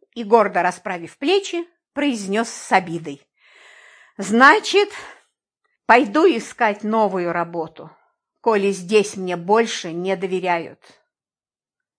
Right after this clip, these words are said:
"Заявление об увольнении, Елена Васильевна, я напишу завтра, если вы не против".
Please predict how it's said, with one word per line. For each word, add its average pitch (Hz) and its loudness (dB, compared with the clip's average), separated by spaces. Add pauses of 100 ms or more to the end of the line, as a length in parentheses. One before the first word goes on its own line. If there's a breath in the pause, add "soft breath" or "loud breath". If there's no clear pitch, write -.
(580)
"Заявление 269 4
об 240 2
увольнении, 254 2 (240)
Елена 214 0
Васильевна, 170 -6 (600 soft breath)
я 349 8
напишу 240 -2
завтра, 202 0 (380)
если 240 -2
вы 226 -2
не 240 0
против". - 2